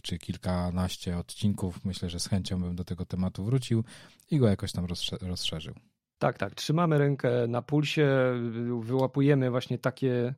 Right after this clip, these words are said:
Speaker 2: e, nietypowe, zaskakujące informacje jak ta dzisiaj o podcastach i o tym, jak znacząca część rynku podcastów jest martwa de facto. Wyłapujemy takie informacje jak ta o zero klikach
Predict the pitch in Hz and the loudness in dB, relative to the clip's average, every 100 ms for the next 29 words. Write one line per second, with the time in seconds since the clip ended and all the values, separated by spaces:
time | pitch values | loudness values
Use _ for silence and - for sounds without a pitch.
0 | _ _ _ - 117 117 123 113 - - | _ _ _ -10 -6 -4 -4 -4 -4 2
1 | 131 117 113 123 127 - 131 123 127 113 | 4 4 0 -2 -2 2 2 0 -4 -2
2 | 135 120 120 - 117 110 110 - - 113 | 0 0 0 0 0 0 -2 -4 -2 -2
3 | 104 117 - 113 107 113 - - - 135 | -4 -4 -2 -2 -2 -6 -6 -4 0 0
4 | - 139 131 - - - - - _ _ | 2 2 2 -2 -16 -20 -20 -20 _ _
5 | 131 123 123 - 113 110 113 107 123 135 | -6 -4 -4 -4 -4 -2 -4 -2 -4 -2
6 | 127 123 - 120 - 120 117 117 113 - | -2 -2 -2 -4 -2 -2 -2 -2 -4 -6
7 | 113 117 - 110 117 123 120 - 113 120 | -8 -6 -6 -6 -4 0 0 0 -4 -4
8 | 123 120 - 151 147 120 120 131 117 110 | -4 -4 -2 0 0 0 0 0 -2 -2
9 | 113 - 117 110 113 113 - 113 110 - | -6 -4 -4 -2 -2 -2 -2 -2 -2 -4
10 | 113 110 120 117 - 120 135 156 - | -2 -2 -2 -2 -4 -2 0 -2 -6